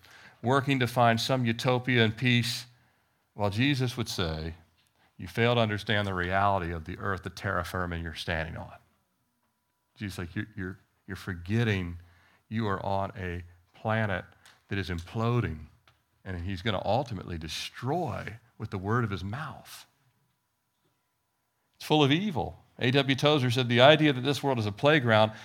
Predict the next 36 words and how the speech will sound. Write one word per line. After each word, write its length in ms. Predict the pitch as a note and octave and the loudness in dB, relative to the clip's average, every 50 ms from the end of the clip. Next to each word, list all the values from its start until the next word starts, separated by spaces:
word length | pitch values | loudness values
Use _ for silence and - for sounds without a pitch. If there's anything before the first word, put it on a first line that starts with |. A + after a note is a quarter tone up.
| - - | -14 -6
instead 420 | - A2+ A2 - - - D3 D3+ D#3 | -4 -4 -2 -2 0 4 6 6 6
of 100 | C#3+ B2+ | 6 2
a 60 | B2 | 2
battleground 640 | A2 B2 B2+ C#3 D3+ D3+ C3+ A2 G#2+ A2 A#2 B2 | 6 8 10 10 10 8 6 4 2 2 2 2
has 140 | B2 A2+ G2+ | 0 0 2
now 200 | A2+ A#2 B2+ C3+ | 4 4 4 4
been 380 | B2 B2 A#2+ A#2 A#2 A2+ A2+ A2+ - - - - - _ _ _ _ _ | 2 2 2 2 2 0 -2 -4 -8 -14 -20 -20 -20 _ _ _ _ _
accepted 500 | A#2 - - - - D#3+ D#3 D#3 - C3 | -8 -8 -4 0 2 2 2 2 0 0
in 80 | A2+ A2 | 0 0
the 60 | A2 | -2
practice 560 | A2 - A#2+ A#2 A#2 B2 B2 D3 C3+ - - - | 0 4 4 6 6 4 2 -2 -6 -6 -6 -4
of 160 | C3+ A2+ G#2 G2+ | -4 -4 -2 -2
the 80 | G#2 | -4
vast 480 | F#2 F2 F2+ A2 G#2 A2 A#2+ A#2 - - | -4 0 0 2 2 2 0 -2 -2 -2
majority 440 | C3 A#2+ - G2+ F#2+ F#2+ G#2 A2+ B2 | -2 -2 0 -2 0 0 2 2 0
of 120 | A#2+ A#2+ | 0 0
Christians." 540 | - - G3+ G3+ - - - G#2 F2 E2 F2 | -2 -4 -2 -2 -4 -6 -6 -8 -8 -8 -8
The 80 | F2+ | -8
vast 300 | E2+ F#2+ F#2 G2+ G#2 G2 | -4 -4 -2 -2 -4 -4
majority 320 | A2 G2+ G2+ A2 A2+ A2+ A#2 | -6 -4 -2 0 0 0 -2
of 60 | A2+ | -4
Christians 580 | - D#3+ D#3+ D#3+ - D3 A#2+ A2+ A2 A2+ - - _ _ _ _ _ _ _ _ _ _ _ _ _ _ _ | -6 -8 -8 -8 -6 -4 -4 -4 -4 -6 -10 -14 _ _ _ _ _ _ _ _ _ _ _ _ _ _ _
have 180 | - A#2 G#2+ | -14 -12 -12
stopped 360 | - - - G2 F#2+ F#2 - - | -6 -2 2 2 2 0 -2 -4
believing 360 | G#2 G#2 A#2+ B2+ A2 F#2+ F2+ | -4 -2 -2 -2 -2 -4 -4
that 120 | F#2+ - | -6 -8
the 60 | - | -6
world 200 | E2 E2 F2+ F2 | -6 -4 -4 -4
is 80 | F2 F2 | -4 -6
a 40 | G2+ | -6
battleground. 640 | - A#2+ B2+ C#3 B2 G#2+ G2 G2 F#2+ F#2 - G2+ - - _ _ _ _ _ _ _ _ _ _ _ _ _ _ _ _ | -4 -4 -4 -4 -6 -6 -6 -8 -8 -8 -10 -12 -16 -20 _ _ _ _ _ _ _ _ _ _ _ _ _ _ _ _
They 80 | G2+ | -16
think 80 | F2 F2 | -14 -14
it's 100 | F2 - | -14 -14
a 40 | - | -14
playground. 600 | - A#2+ A#2+ A#2+ A#2 A#2+ G#2 F#2 F#2 F2 E2 - | -10 -6 -6 -6 -4 -6 -8 -10 -10 -10 -14 -18